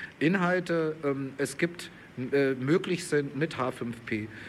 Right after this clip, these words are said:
Der Artikel hier, Leseverständnis Turbo, die zehn effektivsten H fünf P Gadgets zur stufen- und fächerübergreifenden Texterschließung und Textproduktion mit Schülern. Langer Titel,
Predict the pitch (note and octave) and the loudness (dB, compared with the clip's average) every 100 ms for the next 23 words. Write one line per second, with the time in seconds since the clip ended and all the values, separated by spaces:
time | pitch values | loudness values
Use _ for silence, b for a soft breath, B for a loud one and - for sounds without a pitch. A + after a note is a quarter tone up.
0 | B C#3+ D#3 B2+ D#3 C3 G#2 G#2+ A#2+ D#3 | B 4 6 4 -2 -2 -2 0 0 0
1 | F3 D3+ D#3+ D#3 D3 - D3 D3 D3+ C3 | 0 0 0 -2 -4 -2 0 2 0 -2
2 | A2+ - C#3 B2+ A#2+ A#2 - C#3+ - - | -4 -4 -2 -2 -4 -6 -6 -8 -6 -6
3 | C3+ B2 B2 C3 A#2+ - - D#3 - C#3 | -4 -2 -2 -2 -2 -4 -2 -2 2 2
4 | C3 C3+ C3 - A#2+ - C3 B2+ C#3 A#2 | 2 0 -2 -6 -6 -4 -4 -4 -6 -4
5 | C3 B2+ B2+ B2 A#2 A#2 A2+ A#2+ A2 G#2 | -4 -2 0 0 -2 -2 -4 -2 -4 -4
6 | C#3+ - F3+ F3 G3 A3+ B3+ B B B | -6 -4 -4 -4 -4 -4 -6 B B B
7 | B B C#3 E3 D#3+ - C#3+ - C#3 B2 | B B 0 0 0 -4 -6 -4 -2 -2
8 | A2+ G#2+ E3+ F#3+ G#3+ A#3 B B B G#2+ | -2 -2 0 0 0 -2 B B B 0
9 | C3 E3 D#3+ - D#3 E3+ | 2 2 0 -2 -2 0